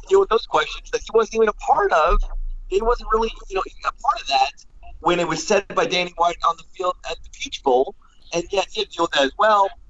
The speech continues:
He dealt with the McKenzie Milton injury. And yeah, they, they come pretty close.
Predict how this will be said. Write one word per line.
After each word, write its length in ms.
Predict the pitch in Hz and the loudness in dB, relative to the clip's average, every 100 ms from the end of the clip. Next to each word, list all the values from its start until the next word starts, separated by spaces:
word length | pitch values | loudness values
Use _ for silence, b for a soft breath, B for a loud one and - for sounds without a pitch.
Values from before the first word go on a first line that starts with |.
| - | -20
He 40 | - | -4
dealt 200 | 165 151 - | -2 -2 -12
with 100 | - | -12
the 80 | 135 | -12
McKenzie 120 | - - | -8 -6
Milton 320 | 180 190 190 | -4 0 -2
injury. 480 | 190 190 190 - - - - | -2 -14 -16 -20 -20 -20 -4
And 180 | 170 175 | -4 2
yeah, 200 | 220 208 | 2 4
they, 120 | - 381 392 | 2 -2 2
they 120 | 403 | 2
come 260 | - 277 381 - - - | 4 0 0 -6 -20 -10
pretty 340 | 240 277 285 | -6 -2 -2
close. 680 | - 277 285 139 - - - | 0 2 2 2 -6 -14 -16